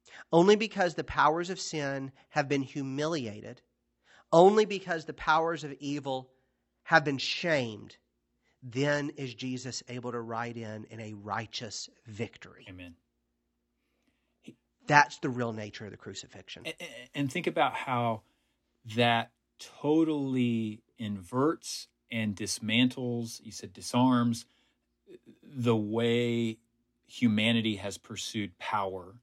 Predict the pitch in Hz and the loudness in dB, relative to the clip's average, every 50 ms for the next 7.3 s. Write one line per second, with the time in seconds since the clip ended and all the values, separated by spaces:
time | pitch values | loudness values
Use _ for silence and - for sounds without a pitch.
0 | _ _ _ _ _ _ _ _ _ _ _ 110 104 98 - 113 107 107 110 104 | _ _ _ _ _ _ _ _ _ _ _ -8 -8 -6 -4 -2 -2 -2 -2 -2
1 | 110 117 113 123 127 131 123 120 110 101 98 101 104 - - - - 117 113 120 | -4 0 4 4 6 6 6 4 2 -2 -4 -6 -10 -14 -14 -4 -2 -2 -2 -2
2 | - - 135 127 120 117 107 113 104 104 113 107 101 98 98 104 104 117 123 127 | 0 0 2 4 4 4 2 0 0 0 0 0 0 -2 -2 -2 -2 -2 -4 -6
3 | 123 110 127 120 117 113 - 143 135 - - - 131 120 117 120 107 - 143 135 | -2 0 2 2 2 2 2 0 -2 0 0 2 2 2 2 0 -4 -4 -2 -2
4 | 143 123 120 117 117 - 113 107 107 101 95 98 101 113 131 147 139 156 156 151 | 2 4 2 2 4 2 0 0 0 -2 -6 -6 0 2 2 4 4 2 2 4
5 | 151 143 143 131 120 - - 131 123 135 135 123 120 123 117 107 107 104 101 101 | 4 4 4 2 2 2 -2 -2 0 0 0 0 2 4 4 6 4 4 2 -2
6 | 107 - - - 135 127 120 127 139 143 143 135 127 120 113 113 110 101 98 107 | -8 -12 -10 0 2 4 6 6 6 6 4 2 2 2 0 0 -2 -4 -6 -6
7 | 104 101 101 98 101 98 | -4 -4 -2 -4 -4 -6